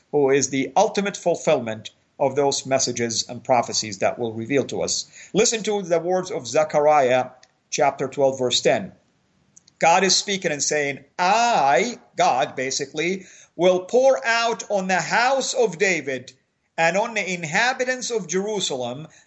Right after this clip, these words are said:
the spirit of grace." Notice, the spirit of what?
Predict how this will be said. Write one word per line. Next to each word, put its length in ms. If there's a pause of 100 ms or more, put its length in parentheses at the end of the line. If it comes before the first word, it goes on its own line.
the 200
spirit 520
of 220
grace." 420
Notice, 360
the 100
spirit 280
of 120
what? 200